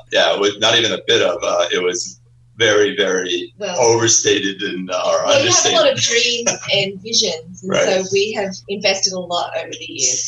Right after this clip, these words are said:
Speaker 1: I would say that every year since we've owned this place, with very few exceptions, we've had a major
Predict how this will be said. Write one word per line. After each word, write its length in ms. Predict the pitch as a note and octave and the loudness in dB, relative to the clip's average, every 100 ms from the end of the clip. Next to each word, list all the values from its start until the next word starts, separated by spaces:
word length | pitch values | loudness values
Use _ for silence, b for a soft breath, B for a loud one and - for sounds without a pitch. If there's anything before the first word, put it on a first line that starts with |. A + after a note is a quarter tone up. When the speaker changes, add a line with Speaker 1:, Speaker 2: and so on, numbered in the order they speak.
| - | 0
Speaker 1:
I 140 | G#2 | 2
would 120 | A#2 | 2
say 240 | - A2 G#2 | 4 4 4
that 140 | G2 | 2
every 300 | G2+ G#2 A2 | 2 2 2
year 300 | G#2 G#2 G2 | 2 4 2
since 300 | G2+ G2+ F#2+ | 2 -2 -4
we've 160 | F#2+ - | -8 -8
owned 260 | F2+ F#2+ F#2+ | -6 -6 -4
this 160 | F2+ - | -6 -6
place, 500 | C#2+ C#2+ D#2 - - | -2 -2 -2 -6 -6
with 180 | F2 - - - | -8 -10 -16 -4
very 280 | F#2+ F#2+ G2 | 0 0 0
few 200 | - F2+ | -4 -6
exceptions, 680 | F2 E2 E2+ - D#2 D#2 E2 | -2 -4 -2 -4 -6 -8 -8
we've 180 | E2+ E2 | -6 -4
had 220 | E2 D#2+ D2 | -2 -2 -4
a 100 | D#2 | -8
major 640 | E2 E2 E2+ E2+ E2 D#2 | -8 -6 -4 0 0 -2